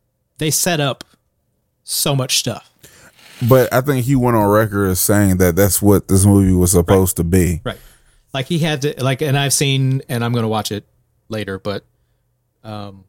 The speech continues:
Speaker 1: he had, he had, he came out with a, you know, how he was gonna structure this whole trilogy of
Speaker 2: Mm-hmm.
Speaker 1: Justice League movies. So they set up a whole bunch of stuff in this movie, but,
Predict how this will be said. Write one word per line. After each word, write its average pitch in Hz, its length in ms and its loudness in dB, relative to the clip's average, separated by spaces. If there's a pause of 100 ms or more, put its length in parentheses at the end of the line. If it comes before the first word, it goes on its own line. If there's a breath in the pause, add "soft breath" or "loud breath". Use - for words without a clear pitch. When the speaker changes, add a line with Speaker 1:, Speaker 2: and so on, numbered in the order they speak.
(800)
Speaker 1:
he 135 100 -4
had, 135 260 -6
he 127 200 -2
had, 131 260 -2
he 127 140 -4
came 127 240 -2
out 120 140 -2
with 113 180 -4
a, 110 260 -4
you 113 120 -8
know, 104 100 -6
how 107 240 -6
he 110 100 0
was 101 140 -4
gonna 107 160 -4
structure 101 560 -6 (560)
this 117 180 -2
whole 110 180 -2
trilogy 101 560 -4 (240)
of 101 100 -2 (100)
Speaker 2:
Mm-hmm. 90 180 0
Speaker 1:
Justice - 340 -2
League - 140 -16
movies. 101 360 -18 (1120)
So - 180 -6
they 110 140 -4
set 196 240 0
up 165 120 -2
a 147 40 -2
whole 143 200 2
bunch 135 220 -2
of 117 60 -2
stuff 113 200 -6
in 110 80 -4
this 101 140 -6
movie, 95 340 -8 (1500)
but, 104 320 -10